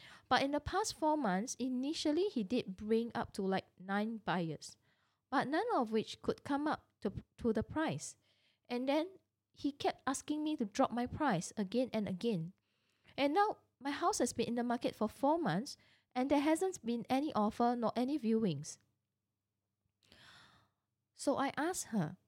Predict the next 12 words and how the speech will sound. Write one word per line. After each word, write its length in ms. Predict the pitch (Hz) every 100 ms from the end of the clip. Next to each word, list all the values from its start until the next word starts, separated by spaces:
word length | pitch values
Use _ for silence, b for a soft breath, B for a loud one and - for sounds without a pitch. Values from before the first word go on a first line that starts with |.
| _ _ -
"How 260 | 339 381 302
about 400 | 190 214 254 - _ _ _ _
the 100 | -
surrounding? 800 | 294 285 269 294 349 247 160 165 - _ _ _ _ _ _ _ _ -
And 180 | 247 254
how 180 | 285 339
did 160 | -
you 100 | 254
come 220 | 262 277
across 320 | 240 - 269 -
this 240 | 277 -
agent?" 420 | - 269 247 160